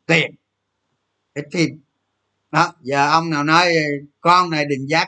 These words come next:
cao, mấy thằng đó, mấy thằng tào lao. Tôi nói thiệt, cao là mình không đánh thôi, hiểu không? Cao là cao với mình, mình không đánh thôi.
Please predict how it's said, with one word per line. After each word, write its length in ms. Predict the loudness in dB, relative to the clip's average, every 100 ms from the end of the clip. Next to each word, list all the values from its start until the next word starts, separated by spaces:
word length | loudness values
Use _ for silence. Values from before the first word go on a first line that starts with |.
| 0
cao, 300 | 0 0 -4
mấy 140 | -10
thằng 180 | -10 -8
đó, 100 | -8 -10
mấy 160 | -14 -12
thằng 140 | -12
tào 240 | -6 -6 -6
lao. 320 | -4 -4 -4 _ _ _ _ _ _ _ _ _ _
Tôi 120 | -6
nói 120 | -4 0
thiệt, 160 | 0 -2 _ -20 -20 _ 0
cao 300 | 2 4 2
là 120 | -2
mình 220 | -2 -4
không 180 | -6 -2
đánh 260 | -2 -2 -4
thôi, 300 | -2 -2 -4 -14 _
hiểu 120 | -6
không? 180 | -4 -4 -10 _ 0
Cao 340 | 2 4 2
là 100 | -2 -4
cao 220 | -4 -2
với 120 | -2 -4
mình, 340 | -2 -2 -2
mình 140 | -4 -6
không 180 | -10 -8
đánh 260 | -8 -8
thôi. 240 | -10 -12